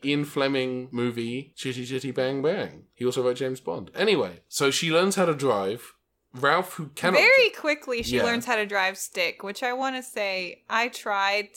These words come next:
Speaker 2: to also learn
Speaker 1: Yeah.
Speaker 2: how to drive stick over the course of a two-minute montage. Didn't work out well for me.
Speaker 1: No,
Speaker 2: I
Speaker 1: I've
Speaker 2: still can't drive stick.
Speaker 1: So they're about to leave to go to the race. They drive out.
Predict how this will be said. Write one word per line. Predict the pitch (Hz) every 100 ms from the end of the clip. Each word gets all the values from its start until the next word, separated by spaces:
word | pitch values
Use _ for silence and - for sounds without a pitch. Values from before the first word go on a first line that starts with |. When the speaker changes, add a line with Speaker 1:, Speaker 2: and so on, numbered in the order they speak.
| -
Speaker 2:
to | 196
also | - 175 202 - 208
learn | 208 214 220
Speaker 1:
Yeah. |
Speaker 2:
how | 226
to | 214
drive | 214 214 202 214
stick | - 226 220
over | 208 202 202
the | 202
course | - 202 208 -
of | - 185 185
a | 185 185 185
two-minute | - 202 196 185
montage. | 185 180 196 214 202 208 214 -
Didn't | 330 254
work | 196 190
out | 185 175
well | 175 170
for | 175 185 175
me. | 175 175
Speaker 1:
No, | 127 110 104
Speaker 2:
I | 135
Speaker 1:
I've | 156
Speaker 2:
still | - 220
can't | 196 185 160
drive | 165 160 165
stick. | - - - _ _ _ _ -
Speaker 1:
So | - 139 139 135
they're | 135 143
about | 143 175 170
to | 175
leave | 147 135 -
to |
go | 127 123
to |
the | 135
race. | 131 107 104 101 - - - _ _ _
They | 120 123
drive | 120 131 151 135
out. | 113 110 107 -